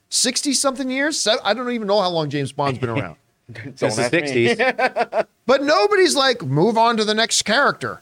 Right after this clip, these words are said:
Speaker 1: No, we all want more James Bond. We want better James Bond, but we all want more James Bond. Like, when we are watching Daredevil,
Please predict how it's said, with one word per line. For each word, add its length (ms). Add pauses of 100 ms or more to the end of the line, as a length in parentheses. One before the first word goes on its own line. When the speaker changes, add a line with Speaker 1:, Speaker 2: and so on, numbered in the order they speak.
Speaker 1:
No, 280
we 140
all 140
want 220
more 200
James 340
Bond. 320
We 80
want 220
better 260
James 320
Bond, 240
but 80
we 100
all 160
want 220
more 180
James 340
Bond. 460 (1400)
Like, 200
when 180
we 340
are 400 (360)
watching 400
Daredevil, 680